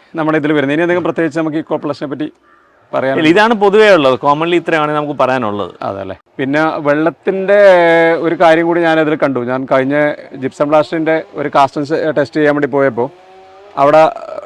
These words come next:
Speaker 1: Ecoplast ആണ് ആ വീടിന്റെ ഔട്ട്സൈഡ് ചെയ്തിട്ടുണ്ടായിരുന്നത്. അവിടെ നമ്മളെ കാസ്റ്റൻ ടെസ്റ്റ് ചെയ്ത്, ചെയ്ത് നോക്കിയിട്ടുണ്ടായിരുന്നു. അതുകൊണ്ട് തന്നെ ഞാൻ ഇവിടെ എവിടെയും ഗ്രൗട്ട് വെച്ചിട്ടില്ല.
Speaker 2: ഓക്കെ,
Speaker 1: സാധാരണ
Speaker 2: ഓക്കെ.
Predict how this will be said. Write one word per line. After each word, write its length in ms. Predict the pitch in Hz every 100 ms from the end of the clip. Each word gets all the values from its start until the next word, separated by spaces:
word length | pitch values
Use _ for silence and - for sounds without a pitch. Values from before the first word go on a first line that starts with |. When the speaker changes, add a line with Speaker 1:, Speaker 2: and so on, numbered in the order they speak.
| - -
Speaker 1:
Ecoplast 460 | 156 160 160 160 165
ആണ് 100 | 156
ആ 80 | 151
വീടിന്റെ 380 | 151 143 147
ഔട്ട്സൈഡ് 300 | 135 127 147
ചെയ്തിട്ടുണ്ടായിരുന്നത്. 580 | 143 131 127 120 107 110
അവിടെ 140 | 120 147
നമ്മളെ 240 | 147 151 139
കാസ്റ്റൻ 320 | 135 147 135 - 147
ടെസ്റ്റ് 240 | 135 151
ചെയ്ത്, 200 | 139 127 -
ചെയ്ത് 220 | 127 127
നോക്കിയിട്ടുണ്ടായിരുന്നു. 600 | 127 117 120 120 104 95 _ _ _
അതുകൊണ്ട് 280 | 131 143 156
തന്നെ 120 | 175
ഞാൻ 140 | 175 185
ഇവിടെ 220 | 165 170
എവിടെയും 360 | 175 165 180 - 175
ഗ്രൗട്ട് 420 | 135 139 147 -
വെച്ചിട്ടില്ല. 480 | 170 - 143 110 - _ _ _ _ -
Speaker 2:
ഓക്കെ, 140 | 127 117
Speaker 1:
സാധാരണ 260 | 131 120
Speaker 2:
ഓക്കെ. 280 | 170 -